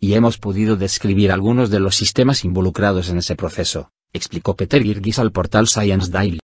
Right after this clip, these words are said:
En condiciones naturales los microbios obtienen los electrones necesarios para generar energía del hierro,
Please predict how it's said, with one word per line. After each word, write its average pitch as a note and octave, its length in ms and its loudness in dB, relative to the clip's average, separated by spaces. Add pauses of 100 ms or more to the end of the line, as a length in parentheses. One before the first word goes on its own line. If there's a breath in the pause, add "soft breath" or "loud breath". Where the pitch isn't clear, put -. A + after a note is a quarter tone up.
(320)
En A2 140 -2
condiciones G#2 580 0
naturales F2+ 480 0
los G2+ 160 0
microbios A2+ 480 2
obtienen A2 380 2
los G#2 180 2
electrones G#2+ 540 0
necesarios F#2+ 580 0
para F#2+ 180 0
generar F#2 420 0
energía F2+ 380 0
del F#2 220 0
hierro, D2+ 380 -4